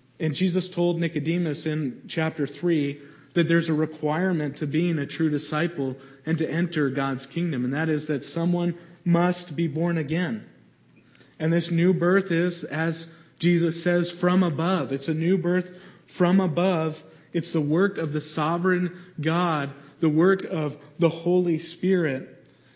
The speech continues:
And it is that ne-, uh, conversion, that new birth, that's necessary for discipleship to even start.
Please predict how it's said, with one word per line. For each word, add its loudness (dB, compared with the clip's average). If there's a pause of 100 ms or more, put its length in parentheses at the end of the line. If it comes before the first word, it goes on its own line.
(120)
And 2
it 4
is 0
that 0
ne-, -2
uh, -4
conversion, 2
that -2
new 2
birth, 0 (300)
that's -2
necessary -4 (240)
for 0
discipleship -6
to -6
even -4
start. -8